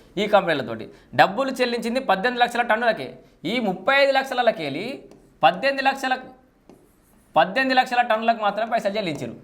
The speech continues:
అయిపోయి. ఇక మిగతా టన్నులకి చెల్లించలేదు. ముప్పై ఐదు లక్షల టన్నుల ధాన్యాన్ని విక్రయించగా,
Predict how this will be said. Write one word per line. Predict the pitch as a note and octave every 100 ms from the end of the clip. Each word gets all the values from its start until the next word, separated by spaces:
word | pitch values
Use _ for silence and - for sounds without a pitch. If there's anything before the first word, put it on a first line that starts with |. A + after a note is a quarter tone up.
| - - -
అయిపోయి. | D#3 B2+ - - _ _ _ _ _ _
ఇక | E3
మిగతా | F3 G#3+ B3+ A#3+ G#3 F3 E3+
టన్నులకి | G3 G#3+ - F#4+ F#3 D#3 G3+
చెల్లించలేదు. | G3 E3 B2+ - - - -
ముప్పై | D3+ C4 C4+
ఐదు |
లక్షల | B3+ A#3
టన్నుల | G#3 A3 A#3
ధాన్యాన్ని | A3 A3 G3+
విక్రయించగా, | F3 G#3+ G3 G3+ G3+